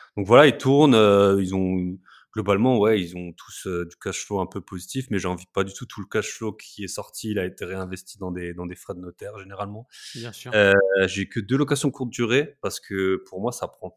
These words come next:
Speaker 1: fait, pour l'instant, j'étais vraiment dans l'accumulation. C'était, euh, aussi, j'ai des bons revenus. Après, on sait jamais, hein, combien de temps tu les auras. Donc, c'était un peu, euh, profiter de ces bons revenus pour lever le maximum de dettes et après optimiser. Tu vois, c'est vrai que j'ai des biens qui sont loués en meublé, euh, norm-, classique.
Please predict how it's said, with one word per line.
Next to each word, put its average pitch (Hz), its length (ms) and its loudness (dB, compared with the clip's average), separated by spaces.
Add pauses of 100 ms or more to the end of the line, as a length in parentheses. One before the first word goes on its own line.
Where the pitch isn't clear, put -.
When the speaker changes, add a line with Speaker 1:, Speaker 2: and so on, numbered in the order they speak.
(120)
Speaker 1:
fait, - 160 -10
pour 113 120 -4
l'instant, 208 260 0
j'étais - 160 -6
vraiment 104 260 2
dans 107 140 4
l'accumulation. 113 800 0 (400)
C'était, - 400 -6
euh, 98 200 2
aussi, - 220 -6
j'ai 117 120 -2
des 95 120 0
bons 107 240 -2
revenus. 113 520 -2 (400)
Après, - 200 -12
on 120 80 -2
sait 95 180 -8
jamais, 104 280 4
hein, 120 140 6
combien 104 240 0
de 101 40 -4
temps 110 140 0
tu - 180 -8
les 98 140 0
auras. 110 300 6
Donc, 98 160 -6
c'était - 260 -10
un 95 100 -2
peu, 117 300 0
euh, 104 40 4
profiter - 420 -8
de 107 60 -14
ces 104 140 -6
bons 107 200 -10
revenus 117 300 -2
pour 101 200 -6
lever 104 240 -4
le 101 80 -8
maximum 104 380 -10
de 98 100 -12
dettes 113 360 -6 (440)
et 95 40 -6
après 98 280 0
optimiser. 110 560 0
Tu - 100 -10
vois, 113 100 -2
c'est 98 140 -8
vrai 101 80 -2
que 95 60 -12
j'ai 90 100 -8
des 90 140 -4
biens 113 320 0
qui - 100 -18
sont 92 140 -12
loués 92 160 -4
en 92 100 -4
meublé, 92 380 -8
euh, 90 160 -4
norm-, 87 360 -18 (140)
classique. - 560 -10